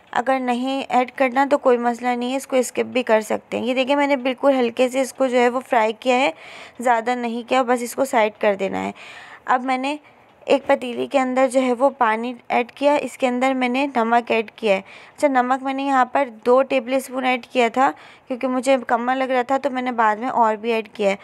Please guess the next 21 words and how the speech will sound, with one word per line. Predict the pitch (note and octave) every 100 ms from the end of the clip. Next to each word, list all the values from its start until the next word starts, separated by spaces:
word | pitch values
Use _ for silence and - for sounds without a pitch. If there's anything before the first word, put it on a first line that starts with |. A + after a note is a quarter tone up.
| - - -
दो | B3+
टेबल | C4 C4+ B3 C4
स्पून | - C4+ C4
नमक | A#3 A#3 B3
ऐड | B3+ C4
कर | C4+ B3
दिया | A#3 C#4
और | - C4
इसके | - A#3 -
अंदर | A#3+ A#3+ B3+
मैंने | B3 B3 D#4 - - - _
चार | - B3+ B3
से | B3 C#4+
पाँच | C4 B3+ B3
टेबल | B3+ A#3+ B3+
स्पून | - C4+ C#4+
ऑयल | A#3+ A3+ A3+
के | A#3+
ऐड | A3+ G#3
कर | - G3+
दिए। | F#3 F#3+